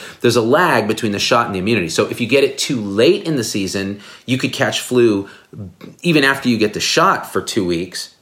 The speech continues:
All right, when your, uh, immunity's building up. Of course,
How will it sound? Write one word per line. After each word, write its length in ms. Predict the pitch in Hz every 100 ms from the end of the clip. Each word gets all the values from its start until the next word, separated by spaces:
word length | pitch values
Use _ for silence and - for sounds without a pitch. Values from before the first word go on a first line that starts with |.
| _
All 80 | 98
right, 180 | 98 104
when 140 | 107
your, 300 | 104 98 85
uh, 680 | - - 53 64 65 - -
immunity's 580 | 113 110 117 127 120 101
building 320 | 104 92 95
up. 240 | 123 90 - - -
Of 140 | 107
course, 260 | 127 -